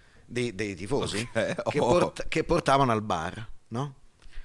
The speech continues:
Speaker 1: E nella partita precedente che avevo fatto a Wembley, a un certo punto, sai quando ci sono i supplementi, tu cerchi di scaricare, io non fumo tanto, ma mi ero acceso una sigaretta, che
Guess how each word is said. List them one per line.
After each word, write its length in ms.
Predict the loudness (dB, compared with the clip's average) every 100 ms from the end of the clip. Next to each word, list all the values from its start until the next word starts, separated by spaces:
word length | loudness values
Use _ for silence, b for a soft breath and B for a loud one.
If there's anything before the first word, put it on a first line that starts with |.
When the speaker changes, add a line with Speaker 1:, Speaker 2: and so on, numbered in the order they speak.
| b b b
Speaker 1:
E 300 | 2 2 2
nella 260 | 0 2 4
partita 360 | 4 2 2
precedente 640 | 4 4 2 2 0 -2 -2
che 60 |
avevo 120 | 0 0
fatto 260 | 0 0
a 40 | -2
Wembley, 480 | -2 -4 -4 -6 -6
a 80 |
un 60 | -6
certo 320 | -4 -4 -2
punto, 380 | -2 -2 -4 -6
sai 140 | -4 -2
quando 200 | -2 -2
ci 100 | -2
sono 160 | -2 -2
i 40 |
supplementi, 440 | -4 -8 -8 -8
tu 80 | -8
cerchi 300 | -6 -6 -6
di 40 | -8
scaricare, 560 | -4 -4 0 0 0
io 80 | -2
non 100 | -2
fumo 280 | -4 -4 -2
tanto, 260 | -2 -2
ma 80 | -6
mi 80 | -6
ero 100 | -6
acceso 260 | -8 -8 -10
una 100 | -10
sigaretta, 480 | -10 -8 -10 -12
che 120 | -14